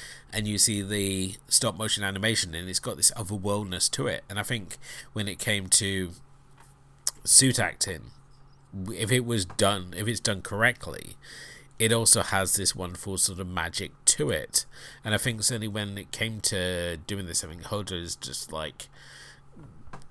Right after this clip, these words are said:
the, the guy who really it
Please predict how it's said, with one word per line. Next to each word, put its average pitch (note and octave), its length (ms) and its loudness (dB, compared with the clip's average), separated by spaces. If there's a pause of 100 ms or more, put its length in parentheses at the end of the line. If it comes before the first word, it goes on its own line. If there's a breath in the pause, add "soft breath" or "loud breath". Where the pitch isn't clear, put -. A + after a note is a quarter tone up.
(240)
the, A2+ 140 0 (360)
the G#2+ 260 0
guy F#2+ 400 4
who F2+ 800 -6
really F#2 560 0 (1080)
it A2 160 -8